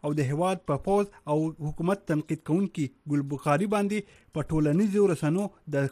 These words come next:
خلکو د پارولو او د پاکستان پر ضد د پراپیګنډې تور پورې کړی و او د هغې نه یې سپیناوی غوښتی و.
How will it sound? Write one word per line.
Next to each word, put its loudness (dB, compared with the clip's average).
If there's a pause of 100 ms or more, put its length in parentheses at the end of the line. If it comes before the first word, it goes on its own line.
خلکو 0
د -4
پارولو 2 (180)
او -4
د -4
پاکستان -2
پر -2
ضد -2
د -8
پراپیګنډې -2 (180)
تور 2
پورې -2
کړی 4
و 0 (640)
او 0
د 0
هغې -2
نه 2
یې -4
سپیناوی 0
غوښتی -4
و. 0